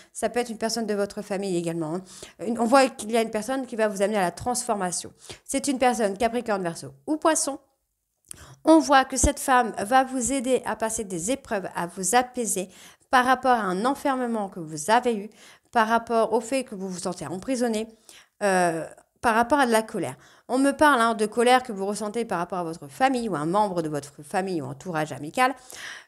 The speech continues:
qui vous a déclenché un trauma d'humiliation. Donc, vous avez été humilié par votre famille, vous avez pris de la distance, mais finalement, vous ne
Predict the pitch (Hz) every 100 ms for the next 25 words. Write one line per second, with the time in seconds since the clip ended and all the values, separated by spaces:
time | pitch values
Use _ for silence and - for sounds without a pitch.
0 | _ _ - 185 180 - 302 240 262 269
1 | 254 226 202 277 - 233 233 202 196 -
2 | _ _ _ - 220 - 254 262 247 233
3 | 202 180 - - _ _ _ _ _ -
4 | 214 240 277 339 330 339 262 233 247 247
5 | 214 214 214 196 190 190 269 294 226 175
6 | 175 302 247 156 233 269 180 208 - 147
7 | 143 - - 247 240 294 269 240 262 254
8 | 247